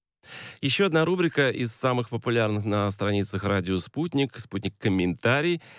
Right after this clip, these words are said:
э, про первый шаг цифровизации медицины, то есть об отказе от полиса О М С. И тут, э, разные мнения.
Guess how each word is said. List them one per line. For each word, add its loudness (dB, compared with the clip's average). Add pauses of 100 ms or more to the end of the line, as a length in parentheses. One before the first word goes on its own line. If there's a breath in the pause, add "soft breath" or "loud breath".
(160 loud breath)
э, 0
про 0
первый 0
шаг 0
цифровизации -2
медицины, 0
то -4
есть 0
об -2
отказе -2
от -2
полиса -2
О -2
М 2
С. -4 (120)
И -2
тут, -6
э, 2
разные 0
мнения. 2